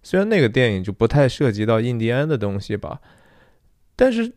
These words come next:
同样的篇幅，我就觉得说这个电影的叙事的效率和渲染的能力都不是特别够。这电影里头大量的这种特效的镜头啊，其实花了挺多钱，这电影预算大概是两亿美金啊。那，那现在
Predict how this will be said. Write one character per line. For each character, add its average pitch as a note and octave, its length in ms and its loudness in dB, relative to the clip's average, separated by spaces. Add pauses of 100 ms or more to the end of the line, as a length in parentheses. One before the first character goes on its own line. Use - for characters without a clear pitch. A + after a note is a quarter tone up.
(120)
同 C#3+ 260 2
样 A#3+ 180 2
的 E3+ 80 4
篇 E3+ 360 2
幅， A#2+ 280 0
我 A#2+ 120 4
就 C3+ 120 0
觉 A#2 220 0
得 C3+ 140 2
说 C#3 160 0
这 D3+ 180 -4
个 A#2 100 -4
电 A#2 300 -2
影 E2 380 -12 (180)
的 A2+ 240 0 (220)
叙 - 240 -2
事 D3+ 180 -2
的 A#2+ 100 0
效 B2 360 0
率 A#2 200 -2
和 A2 160 -4
渲 D#3+ 180 -4
染 F#2+ 280 -2
的 G#2 120 -8
能 F2 200 -8
力 A#2 100 -6
都 C#3 220 -4
不 A#2+ 220 -6
是 D#3+ 120 -8
特 D#3 160 -6
别 C3+ 160 -2
够。 E3+ 380 -4 (920)
这 F#3+ 120 2
电 F#3 280 2
影 C#3+ 80 -2
里 G#2+ 80 -2
头 A#2+ 160 -2
大 C#3 320 -2
量 G#2 360 -2
的 F2 240 -4
这 A#2+ 220 -2
种 F2+ 300 -6
特 D#3+ 340 -2
效 A2 320 2
的 F#2+ 80 0
镜 F#2 220 -8
头 D#2+ 100 -6
啊， F2 160 -4
其 C#3+ 180 -2
实 F#3 80 -2
花 - 280 -2
了 G3 100 -2
挺 F2+ 220 -8
多 F#2 120 -4
钱， F#2+ 200 -8
这 C#3 100 -6
电 E3+ 220 -4
影 G2+ 240 -4
预 C3+ 160 -4
算 C3 240 -4
大 C3+ 120 -2
概 C3+ 160 -2
是 B2+ 140 -4
两 E2+ 300 -6
亿 B2+ 100 -2
美 F#2 220 -6
金 D#2+ 280 -10
啊。 D2 180 -8
那， A2 120 -4
那 B2+ 160 -4
现 D3 260 -4
在 C3+ 360 0